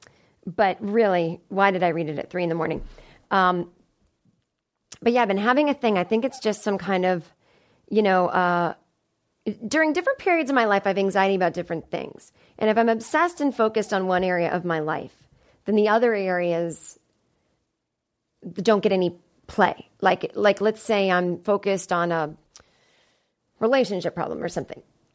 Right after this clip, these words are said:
Uh, then I don't think about my career or other stuff. I mean, I think about it, but I'm like, "Oh, it's fine." And, and I, I move on. So I'm, my, I'm learning, like, this is what I'm working on in therapy and all the stuff that I do,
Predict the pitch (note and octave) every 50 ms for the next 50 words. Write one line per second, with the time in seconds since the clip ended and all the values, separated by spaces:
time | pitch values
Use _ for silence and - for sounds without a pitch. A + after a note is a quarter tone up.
0 | _ - G#3 G3+ G3 F#3+ G#3+ A3 A3+ A#3 A3 A3 A#3 A#3+ A#3 A#3 C4 A3+ G#3+ -
1 | G#3 F#3+ F#3+ F#3+ F#3 - - F#3+ F#3 F#3 F3+ F3 F3+ F3 F3 F3 F3 F3 F3 D#3+
2 | - - _ _ _ _ _ _ _ - F#3+ F3+ F3+ E3+ E3+ D#3+ D#3 - _ _
3 | _ _ _ _ _ _ _ _ _ _ _ _ _ _ _ - G3 F#3 F3+ E3
4 | E3+ - - - - _ _ _ _ - G3 G#3+ G#3+ G3+ G3 - D#4 E4 D#4+ C4+
5 | G#3 F3+ F3+ E3+ D#3+ E3 D#3 - - G#3 A3 C4 C#4+ - D#5 C#5+ F#4 - - -
6 | - - - - _ _ _ _ _ _ _ _ _ _ _ _ _ - A3 G#3+
7 | G#3 G3+ G3 - - _ - G3 F#3 F#3 F#3 F3 E3+ - - F3+ F3+ F3+ F3+ D#3+
8 | - - - - - A3+ G#3+ - - - A#3 B3+ C4+ B3+ - A#3+ A3+ G#3+ G#3+ G#3+
9 | G3+ F#3+ - - G#3 G#3 G#3 G#3 A3 C4 D4+ E4 D#4 A3 F3 - E3+ G3+ G#3 F#3
10 | F3 E3+ - F#3+ F3 F#3+ F3+ F3 F#3 F3+ F3+ F3 F3+ F3+ E3+ F#3 F3+ F3 E3+ E3
11 | E3 - - _ _ _ _ D4+ D4 C#4 C4 G#3 B3+ A#3+ A3 G#3 F#3 F3 F#3 -
12 | B3+ A#3+ A#3+ A#3+ A3 G#3 G3+ F#3+ G3+ F#3+ F#3+